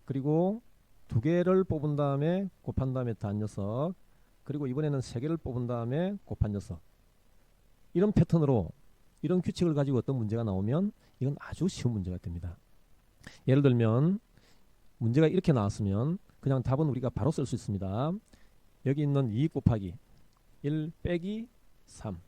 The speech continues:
이 곱하기 일 빼기 삼, 이게 우리가 지금 찾고자 하는 답입니다. 정말 그렇게 될까요? 또 왜? 된다면 왜 이렇게 될까요? 이 부분을 우리가 한번 같이 심화 탐색해 보도록 하겠습니다. 일단 주어진 문제를 보시면 Y 더하기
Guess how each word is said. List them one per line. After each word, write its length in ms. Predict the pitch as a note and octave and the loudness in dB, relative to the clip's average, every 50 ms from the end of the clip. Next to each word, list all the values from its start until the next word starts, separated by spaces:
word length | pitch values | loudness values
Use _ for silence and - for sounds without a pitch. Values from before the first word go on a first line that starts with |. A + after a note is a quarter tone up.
| _ _ - _ - _ - - - | _ _ -20 _ -20 _ -20 -12 -8
이 160 | A2 A#2 C#3 | -8 -8 -8
곱하기 440 | - - - - C3+ B2+ A2 A#2 A#2 | -8 -4 -2 -2 -2 -2 -4 -8 -10
일 240 | - D#3 B2+ C3 - | -10 -10 -10 -10 -10
빼기 220 | - B2+ A#2+ A#2+ A#2+ | -10 -10 -10 -10 -10
삼, 460 | - - G#2 G#2+ A2+ C3 D3+ F3 G3+ - _ - - _ _ - - | -10 -10 -8 -8 -8 -8 -8 -8 -10 -14 _ -20 -20 _ _ -16 -14
이게 200 | - A2+ C#3+ C#3+ | -8 -6 -4 -4
우리가 280 | B2+ G#2 A#2 A2+ A#2 | -4 -4 -6 -6 -6
지금 340 | G#2 - G#2+ A#2 C3+ D#3 E3+ - - - - - _ | -6 -6 -6 -6 -6 -6 -8 -10 -14 -20 -20 -20 _
찾고자 300 | - - - - A2 G#2+ | -10 -10 -8 -4 -4 -4
하는 120 | G2 F#2 | -4 -4
답입니다. 540 | - G#2 F2+ F#2+ F#2 F2+ F2+ E2 F2 D#2+ - - - - - - - _ - | -6 -8 -8 -6 -6 -6 -6 -6 -10 -12 -14 -18 -20 -20 -20 -20 -20 _ -10
정말 440 | - G2+ G2+ G#2 B2 D#3 G3 G#3 G#3 - | -6 -4 -2 0 2 2 0 -2 -2 -4
그렇게 200 | C#3+ C3 - A2 | -4 -2 0 0
될까요? 520 | B2+ C#3 - B2 A#2+ B2 D3 F3+ G3+ A#3 - _ _ - - - - _ - _ _ - | 0 0 2 2 2 4 4 2 0 -2 -8 _ _ -20 -20 -20 -20 _ -20 _ _ 0
또 80 | C#3 | 2
왜? 380 | G#2 F#2+ A#2+ D#3+ D#3+ A2+ E2 - - - - - - | 4 6 8 6 6 4 2 -2 -10 -20 -20 -6 -2
된다면 400 | - G#2 A2+ D3+ D#3 D3+ B2+ F#2+ | -2 2 2 2 2 4 2 4
왜 180 | G2 B2+ F3 | 6 6 6
이렇게 180 | G#3 F#3+ F3+ C#3 | 6 4 2 0
될까요? 400 | A2 G2+ F#2 - F2+ F2 D#2+ D#2 - - - - _ _ _ - - _ _ - - _ _ | -2 -4 -4 -4 -6 -8 -8 -10 -14 -20 -20 -20 _ _ _ -20 -20 _ _ -20 -20 _ _
이 60 | C3+ | 0
부분을 240 | C3+ D#3+ D#3+ D#3 C#3 | 2 4 4 6 6
우리가 220 | A#2+ A2+ B2+ A#2+ | 6 4 4 2
한번 200 | A2 A2+ A2+ A#2 | 2 0 -2 -2
같이 500 | A2 A2+ - - - - D3 F3 F#3+ A3 A3 - - - - | -4 -4 -6 -4 -2 0 2 2 0 0 -4 -10 -18 -20 -20
심화 560 | - - - - G#2+ A2+ C3 D3+ D#3+ F3 F#3+ G3 - | -18 -12 -4 0 2 2 2 2 2 0 -2 -4 -6
탐색해 580 | - - A2+ - - - - _ _ - - G#2+ | -4 -4 -2 -4 -4 -6 -6 _ _ -4 -2 -2
보도록 280 | A2 A2 G2+ G2 - - | -2 -2 -4 -6 -8 -8
하겠습니다. 500 | G2 F2+ - - - F#2 F2+ F2+ E2+ - - - - - _ _ - - - - - - - | -10 -12 -10 -10 -10 -8 -8 -8 -10 -12 -16 -20 -20 -20 _ _ -20 -20 -20 -20 -16 -4 -2
일단 300 | D3+ D3+ - F3 D#3+ C3 | -2 2 4 6 4 6
주어진 300 | - - F3+ F3+ F3+ D#3+ | 6 6 6 8 8 6
문제를 220 | C#3 C3 C#3+ C#3+ | 6 6 6 6
보시면 640 | C3 C#3+ C#3+ - D3 B2+ A#2 A#2+ C3+ D3+ F3 F#3 G3 | 8 6 6 6 4 4 4 4 4 4 2 2 0
Y 240 | D3 C3 D#3+ F3+ F3+ | 2 4 4 4 4
더하기 300 | D3+ D3 C#3 C3 B2 G#2+ | 4 2 2 0 -2 -4